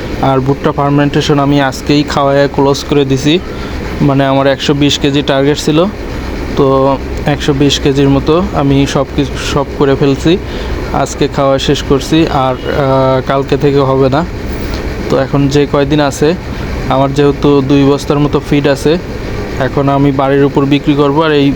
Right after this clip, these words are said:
ফিড খাইয়ে খাইয়ে মুরগিগুলিকে বড় করতেছি আর কি। তো সবাই,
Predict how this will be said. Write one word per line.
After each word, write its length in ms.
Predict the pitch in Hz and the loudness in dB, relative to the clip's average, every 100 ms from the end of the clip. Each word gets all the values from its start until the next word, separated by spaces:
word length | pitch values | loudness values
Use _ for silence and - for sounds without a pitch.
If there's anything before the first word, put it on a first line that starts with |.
| - | 0
ফিড 120 | 156 143 - | -2 -2 0
খাইয়ে 260 | 147 147 | 2 2
খাইয়ে 320 | 139 151 160 190 - - - - - | 2 2 2 0 -4 -10 -8 -4 0
মুরগিগুলিকে 640 | 143 139 139 143 143 156 | 0 0 0 2 2 0
বড় 240 | 143 135 127 | 0 2 2
করতেছি 460 | 127 - 131 143 | 0 0 -2 0
আর 60 | 127 - | 0 0
কি। 60 | 135 - - - - - | -6 -6 -6 -6 -6 -2
তো 200 | 147 139 | 2 2
সবাই, 420 | 135 139 139 143 | 0 0 2 0